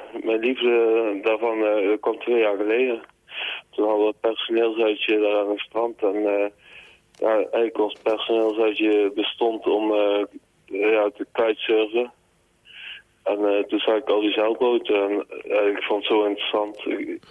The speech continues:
ik, ik werd er zo verliefd op meteen, eh, ja, dat ik, eh, mijn eigen in ben gaan verdiepen. En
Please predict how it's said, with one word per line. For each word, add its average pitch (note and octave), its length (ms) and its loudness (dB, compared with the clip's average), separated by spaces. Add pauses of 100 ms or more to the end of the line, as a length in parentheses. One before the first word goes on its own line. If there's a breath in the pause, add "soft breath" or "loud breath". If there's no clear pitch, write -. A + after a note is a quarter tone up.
(140)
ik, - 180 -4
ik G#2+ 360 0
werd A2 220 0
er A2+ 80 0
zo A#2 180 2
verliefd A#2 320 -4
op A#2 120 2
meteen, A2+ 440 0
eh, A2+ 240 0 (760 loud breath)
ja, B2+ 200 2 (340)
dat G#2+ 200 0
ik, G#2+ 140 -4
eh, G#2+ 360 2
mijn A2 140 0
eigen G#2+ 600 0
in A#2 180 -2
ben G#2+ 220 0
gaan G#2+ 160 0
verdiepen. A2 400 -2 (120)
En G#2 160 -4